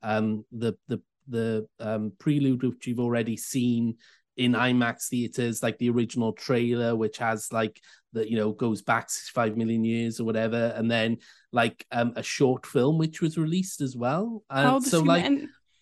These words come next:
Speaker 2: and that was
Speaker 1: you know
Speaker 2: good, like, the whole thing with the drive-in.
Speaker 1: Yeah, exactly.
Speaker 2: Yeah.
Speaker 1: So that's all they're adding. So we've seen it before anyway. So I,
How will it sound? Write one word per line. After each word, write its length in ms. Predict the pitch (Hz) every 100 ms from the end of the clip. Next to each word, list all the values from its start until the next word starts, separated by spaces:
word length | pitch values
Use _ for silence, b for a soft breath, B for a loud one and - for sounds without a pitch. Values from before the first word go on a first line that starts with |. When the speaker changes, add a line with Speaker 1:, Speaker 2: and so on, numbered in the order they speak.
| _ _ _
Speaker 2:
and 180 | 233 254
that 180 | 359 403
was 140 | 185
Speaker 1:
you 60 | 190
know 80 |
Speaker 2:
good, 120 | 330 214
like, 220 | 202 -
the 60 |
whole 120 | 233 240
thing 140 | 226
with 100 | 214
the 60 | 202
drive-in. 600 | 202 202 220 262 294 311 _ _ _ _ -
Speaker 1:
Yeah, 280 | 196 254 180
exactly. 600 | 127 151 - 208 - -
Speaker 2:
Yeah. 220 | 254 185
Speaker 1:
So 80 | 165
that's 300 | 214 254 -
all 180 | 190 185
they're 240 | 156 139
adding. 540 | 147 170 156 95 95 104
So 220 | 147 135
we've 240 | 143 156
seen 280 | - 170 208
it 160 | 135 -
before 460 | 117 143 131 110
anyway. 500 | 113 120 110 95 90
So 300 | 90 120 117
I, 300 | 127 135 139